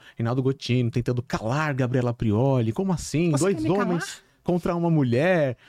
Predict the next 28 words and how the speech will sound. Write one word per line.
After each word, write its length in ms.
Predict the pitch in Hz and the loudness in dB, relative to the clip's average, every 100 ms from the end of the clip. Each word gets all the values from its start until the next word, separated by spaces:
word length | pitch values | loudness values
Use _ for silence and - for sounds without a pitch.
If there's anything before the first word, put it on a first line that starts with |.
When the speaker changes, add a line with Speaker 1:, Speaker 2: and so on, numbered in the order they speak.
| - _ - | -20 _ -10
Speaker 1:
Enfim, 280 | 254 - 107 | -8 -4 -2
Gabriela 360 | 123 147 170 | 0 2 0
Prioli 600 | 175 165 143 160 170 180 - | 0 0 0 2 -2 -4 -2
e 60 | |
Reinaldo 260 | 135 143 147 | 0 2 2
Gotino 420 | 139 131 - 139 | 2 2 0 2
e 60 | 143 | 2
Caio 160 | 143 | 0
Coppola 300 | 135 131 135 | 0 0 2
nunca 200 | 135 160 | 0 0
mais 160 | 151 135 | 0 0
foram 160 | 147 131 | 0 0
vistos 260 | 135 139 | 2 2
juntos 260 | 110 139 - | 2 0 0
depois. 760 | 127 - 127 - - - - _ _ - | -2 0 -2 -4 -14 -14 -16 _ _ -6
Speaker 2:
Não, 240 | 110 107 87 - | -4 -4 -8 -10
tem 80 | 101 | -6
uma 180 | 110 143 | -4 -4
treta. 800 | - 120 143 214 202 170 139 175 - - - - | -2 -4 -2 -2 0 0 -2 -6 -16 -20 -10 -4
Speaker 1:
É. 60 | |
Speaker 2:
É, 100 | - - | -4 -2
e 160 | 190 | -2
uma 180 | 247 277 | 0 -2
coisa 260 | 196 185 170 | -2 -4 -2
interessante 440 | 160 139 135 139 | -4 -4 -4 -6
da 80 | 139 | -6
gente 200 | 135 123 | -6 -6
lembrar 680 | 127 120 117 107 156 185 | -6 -4 -2 -2 0 -2